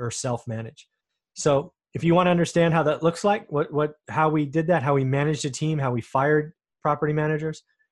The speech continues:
you need to read the book. So at the end, hope-, hopefully this made sense. I think there's lots of reasons you should get this book. And yes, as the author of a self-pub-, published book on Amazon, when you buy it, I will make a couple of dollars. But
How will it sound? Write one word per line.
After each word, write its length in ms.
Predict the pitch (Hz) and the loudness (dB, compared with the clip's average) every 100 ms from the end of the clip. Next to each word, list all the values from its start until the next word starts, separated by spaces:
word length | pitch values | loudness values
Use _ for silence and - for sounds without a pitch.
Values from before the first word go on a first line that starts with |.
| _ - | _ -6
you 120 | 135 | -2
need 160 | 135 | 0
to 80 | 123 | -2
read 160 | 113 110 | -4 -6
the 80 | 104 | -10
book. 200 | 110 - _ _ _ _ _ _ - | -14 -16 _ _ _ _ _ _ 0
So 200 | 196 196 | 4 4
at 100 | 202 | 6
the 140 | 208 | 6
end, 260 | 208 220 - | 6 4 0
hope-, 260 | 185 185 _ _ | -2 -2 _ _
hopefully 380 | 143 190 214 214 | -4 -4 0 0
this 180 | 180 - | 0 0
made 200 | 151 131 | 0 0
sense. 340 | - 165 175 - | -4 -4 -6 -10
I 80 | |
think 200 | 131 208 | -6 -4
there's 240 | 202 165 139 | 0 0 0
lots 400 | 127 139 151 - | 0 2 0 -4
of 140 | 143 | -4
reasons 420 | 139 143 147 135 | -2 -4 -4 -6
you 80 | 123 | -6
should 520 | - - 135 143 151 175 - | -8 -4 0 0 -2 -8 -8
get 160 | 135 | -6
this 160 | 147 - | -6 -6
book. 280 | 151 156 _ _ _ _ _ _ - | -6 -6 _ _ _ _ _ _ -2
And 360 | 135 127 123 123 _ _ - | 0 0 -2 -6 _ _ -2
yes, 440 | 165 123 - - _ _ | 0 0 -6 -14 _ _
as 220 | 151 156 143 | -2 0 2
the 100 | 185 | 2
author 540 | 156 147 160 151 - | 2 2 2 2 0
of 80 | 127 | -4
a 60 | 131 | -4
self-pub-, 600 | - - - 147 123 - - | -2 -2 0 -2 -2 -8 -6
published 320 | 139 135 - | -4 -6 -4
book 200 | 110 143 | -4 -2
on 100 | 135 | -4
Amazon, 540 | 139 135 127 131 131 - _ _ _ _ _ | -4 -4 -2 -2 -2 -8 _ _ _ _ _
when 140 | 135 135 | -4 -2
you 120 | 131 | 0
buy 260 | 117 139 147 | 2 2 2
it, 160 | 170 - | -2 -2
I 120 | 131 | -2
will 160 | 135 | 0
make 200 | 127 127 | -2 -2
a 40 | 113 | -6
couple 300 | - 120 120 | -8 -6 -6
of 80 | 117 | -6
dollars. 380 | 110 117 117 | -8 -10 -16
But 100 | - | -14